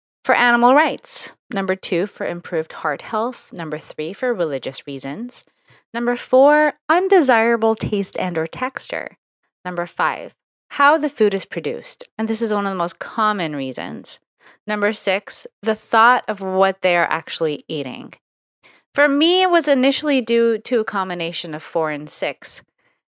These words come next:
It all began when my eldest sister would refuse to eat seafood or red meat. "Ew, this is disgusting," is a sentence that I heard almost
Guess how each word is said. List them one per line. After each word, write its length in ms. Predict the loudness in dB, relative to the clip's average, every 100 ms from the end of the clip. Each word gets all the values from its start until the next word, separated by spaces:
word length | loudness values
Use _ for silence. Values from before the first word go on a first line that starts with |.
| 2
It 60 |
all 160 | 4 6
began 460 | 4 4 4 4
when 100 | 2
my 160 | 2 2
eldest 400 | 4 4 4 2
sister 380 | 0 2 0 0
would 120 | 0
refuse 540 | -2 -2 0 2 2 -2
to 100 | -4
eat 180 | -4
seafood 460 | -4 -6 -4 -2 -2
or 100 | 0
red 220 | -2 -4
meat. 320 | -6 -8 -10 _ _ _ _ _
"Ew, 320 | 0 4 4 4
this 240 | 2 2
is 100 | 0
disgusting," 840 | 0 0 2 0 2 2 2 -4 -12 _
is 100 | -4
a 80 | -2
sentence 480 | -2 -4 -4 -6 -4
that 120 | -2
I 100 | -2
heard 300 | 0 0 0
almost 340 | 0 0 0